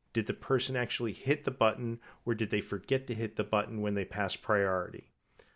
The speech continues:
Um, how are chess clocks used against the rest of the event?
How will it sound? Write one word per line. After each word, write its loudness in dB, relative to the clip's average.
Um, -4
how 2
are 6
chess 0
clocks 0
used -2
against -2
the -2
rest 2
of -14
the 0
event? -2